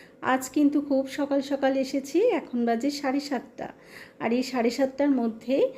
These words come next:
আমার আজকে ঘরটার সমস্ত মোছা হয়ে গেছে। ঝাটপাট দিয়ে ঘর মুছে আমি স্নানও কমপ্লিট করে নিয়েছি।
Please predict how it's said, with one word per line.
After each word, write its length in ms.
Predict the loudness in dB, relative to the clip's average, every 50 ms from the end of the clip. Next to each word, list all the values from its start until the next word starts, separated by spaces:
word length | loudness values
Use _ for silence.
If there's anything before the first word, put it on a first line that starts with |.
| -14 -18 -20 -20 -8
আমার 300 | -4 -2 0 2 2 2
আজকে 580 | 2 2 0 -4 -8 -6 -4 -2 0 0 0 0
ঘরটার 540 | 0 -2 -2 -2 -2 -2 -2 -2 -2 -2 -2
সমস্ত 520 | -4 -4 -4 -4 -2 -2 -4 -4 -2 -2
মোছা 400 | -2 0 0 -2 -2 0 -2 0
হয়ে 260 | 2 4 4 4 6
গেছে। 520 | 6 4 4 4 2 -2 -2 0 0 -2 -4
ঝাটপাট 500 | -4 -6 -6 -6 -6 -6 -4 -4 -4 -4 -4 -6
দিয়ে 280 | -6 -4 0 2 2 2
ঘর 300 | 0 0 0 0 0 0
মুছে 280 | 2 0 -2 -2 0 2
আমি 180 | 2 2 2
স্নানও 500 | 0 -2 -4 -2 -2 0 0 0 0 0
কমপ্লিট 500 | 0 0 0 0 0 -2 -4 -8 -10 -8
করে 220 | -6 -2 -2 0 0
নিয়েছি। 440 | 0 0 -2 -2 -4 -6 -10 -12